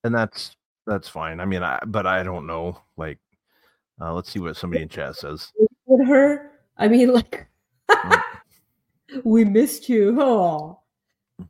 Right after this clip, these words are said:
Speaker 1: Yeah.
Speaker 2: Like, Rhea, uh, Rhea likes you. She does? <laughs>
Speaker 1: Yeah. I don't, I don't, I mean, yeah, I just, I don't know. It's, I,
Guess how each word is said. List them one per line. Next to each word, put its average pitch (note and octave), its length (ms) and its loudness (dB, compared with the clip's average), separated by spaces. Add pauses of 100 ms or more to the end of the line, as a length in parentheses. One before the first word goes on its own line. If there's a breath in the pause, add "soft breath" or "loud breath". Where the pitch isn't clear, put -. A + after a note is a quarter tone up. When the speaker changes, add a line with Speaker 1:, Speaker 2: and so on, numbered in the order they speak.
Speaker 1:
Yeah. E2+ 80 -14
Speaker 2:
Like, A3 160 0 (320)
Rhea, C4 260 2
uh, A3+ 200 2
Rhea E4+ 280 6
likes A3+ 320 2
you. B3 100 -4
She G#3 160 -2
does? F#3+ 480 -2 (320)
<laughs> - 280 -18
Speaker 1:
Yeah. G#3+ 240 -12 (420)
I F#2 120 -12
don't, E2 180 -10 (100)
I A2+ 180 -12
don't, E2 280 -14 (120)
I G#2+ 60 -8
mean, F2+ 220 -8 (540)
yeah, E2 260 -4 (260)
I A2+ 80 -6
just, A#2 300 -10 (1160)
I E2 80 -12
don't G#2 140 -2
know. F2+ 200 -6 (320)
It's, - 460 -18 (3500)
I, G#2+ 120 -2